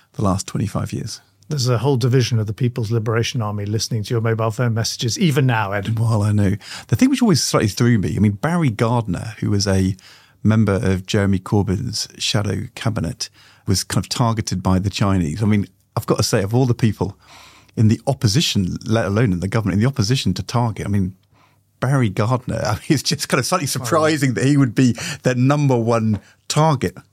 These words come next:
Speaker 2: Well, maybe you have to find a, you know, a chink in the armour, and, <laughs> um, Barry Gardner was the chink.
Speaker 1: But it wasn't only the opposition government too?
Speaker 2: Uh, yeah, sure. I mean, look,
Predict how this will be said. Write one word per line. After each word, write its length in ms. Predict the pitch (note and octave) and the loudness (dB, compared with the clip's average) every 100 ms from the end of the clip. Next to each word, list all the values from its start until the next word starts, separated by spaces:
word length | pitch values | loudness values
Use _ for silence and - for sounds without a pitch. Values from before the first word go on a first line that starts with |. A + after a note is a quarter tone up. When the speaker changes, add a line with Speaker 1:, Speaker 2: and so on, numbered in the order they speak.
| - | -4
Speaker 2:
Well, 220 | D3+ A2+ | 0 0
maybe 420 | A2 F3+ B2+ B2+ B2 | -2 -4 -2 0 2
you 60 | |
have 100 | A#2 | 0
to 100 | C3 | -2
find 300 | A#2+ B2+ A2 | -2 -2 0
a, 180 | A2 A#2 | 0 0
you 120 | C3 | 0
know, 140 | A2 A2 | -2 -4
a 40 | |
chink 300 | - D#3 C3 | -2 0 0
in 100 | A#2+ | 2
the 100 | B2 | 2
armour, 320 | B2 A#2+ A2+ A#2 | 2 0 0 0
and, 300 | A#2+ A#2 A#2 | 2 2 0
<laughs> 160 | - | 2
um, 300 | G3 - D#3+ - | 2 4 2 2
Barry 320 | G3 G#3 - E3 | -4 0 0 0
Gardner 500 | - - F#3+ - G3+ | -2 -2 -2 -2 -6
was 160 | - | -6
the 160 | - - | -4 -4
chink. 140 | - | 0
Speaker 1:
But 120 | D3+ | 0
it 60 | D3 | 2
wasn't 240 | F#3+ - | 2 2
only 140 | D3+ D3+ | 0 2
the 100 | C#3+ | 0
opposition 380 | C#3 D#3 C#3+ B2 | 0 -2 0 2
government 320 | C#3 C3+ - | 2 0 2
too? 200 | E3 - _ - - - - | 0 0 _ -20 -20 -20 -4
Speaker 2:
Uh, 200 | E3 F#3 G3 | -2 0 0
yeah, 200 | A3 A3 | 0 2
sure. 300 | - C4+ D#3+ | 2 2 2
I 140 | D3+ | 0
mean, 540 | F#3 G3 F#3 D3+ - - - | 2 4 4 2 -8 -14 -2
look, 440 | F3+ C#3 - | 2 2 0